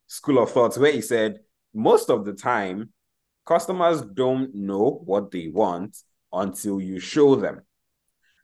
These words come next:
So if you look at it, it sort of looks contradictory. I mean, if you're not digging deep into what those two things mean. So I, I'd expect that you can shed some lights on this.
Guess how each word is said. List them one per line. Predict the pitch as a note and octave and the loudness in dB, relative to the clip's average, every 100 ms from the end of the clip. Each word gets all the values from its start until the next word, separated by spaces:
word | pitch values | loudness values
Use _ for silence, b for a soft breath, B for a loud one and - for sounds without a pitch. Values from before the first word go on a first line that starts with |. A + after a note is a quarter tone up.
| _ | _
So | - F#3+ F3+ - | 0 4 4 2
if | D#3 | -4
you | F#3 | -4
look | A#3+ F3 | -2 0
at | B2 C#3+ | 0 -4
it, | A#2+ B2 | -8 -8
it | C3+ C3 | -8 -4
sort | G3+ F#3+ | 2 4
of | A2+ | 2
looks | A2 A#2 C3+ C#3 - - - - | 0 2 2 0 -6 -10 -12 -6
contradictory. | A2+ G#2+ A2 - A#2+ C3 - G2 F#2+ | -4 2 2 2 -8 -8 -6 -4 -2
I | |
mean, | A2+ G2+ | -2 -4
if | G2 | -4
you're | G#2+ | -2
not | C3 G2+ | -2 -2
digging | G#2 A2+ | -4 -4
deep | G2+ G2+ | -6 -6
into | F#2+ F#2+ | -10 -6
what | G2 F2+ | -4 -4
those | F#2 F2+ | -6 -10
two | F#2+ | -12
things | F#2 F2+ D#2 | -10 -12 -10
mean. | E2+ E2 F2 B B | -10 -10 -12 B B
So | - A2+ | -8 -4
I, | G2 G2 F#2+ | -4 -2 -2
I'd | G#2 | -4
expect | - C3+ A#2 | -4 -6 -2
that | G#2 | -4
you | G2 | -4
can | F#2+ F#2 | -6 -8
shed | - G#2 | -6 -6
some | F#2+ F#2 | -6 -4
lights | F#2 F#2 F2+ | -4 -4 -10
on | E2 | -12
this. | D#2 D#2 | -14 -14